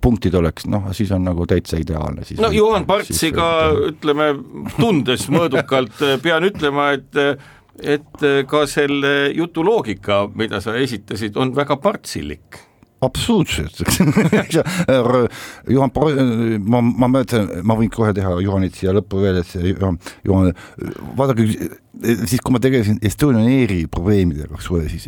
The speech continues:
Speaker 1: Estonian Air oli, oli ju väga suureks miinuseks. Ja ma kasutasin, äh, koolipoisina, ma mäletan, mul matemaatikaõpetaja ütles, et, et jätke see endale surmatunnini meelde, eks ole. Ja siis mul õnneks tuli see meelde,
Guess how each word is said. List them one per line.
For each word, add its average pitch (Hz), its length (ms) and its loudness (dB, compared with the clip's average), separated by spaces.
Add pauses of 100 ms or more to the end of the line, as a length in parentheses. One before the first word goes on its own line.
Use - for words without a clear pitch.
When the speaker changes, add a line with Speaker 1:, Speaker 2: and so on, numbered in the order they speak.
Speaker 1:
Estonian 107 420 2
Air 113 300 2
oli, 85 340 2 (220)
oli 92 300 4
ju 90 100 4
väga 90 260 2 (140)
suureks 87 320 0
miinuseks. 101 500 2 (540)
Ja - 20 -2
ma 107 160 2
kasutasin, 107 640 2
äh, 98 180 4 (120)
koolipoisina, 110 960 2
ma 104 80 4
mäletan, 113 320 4
mul 98 80 4
matemaatikaõpetaja 101 1000 0
ütles, 78 320 -8
et, - 160 -6 (340)
et 85 240 0
jätke 104 240 -2
see 95 160 2
endale 87 240 4
surmatunnini 98 960 2
meelde, 117 460 0
eks - 180 -6
ole. 80 160 -2
Ja 90 80 4
siis 101 80 2
mul 113 220 6
õnneks 104 260 0
tuli 107 240 2
see 107 140 4
meelde, 101 340 2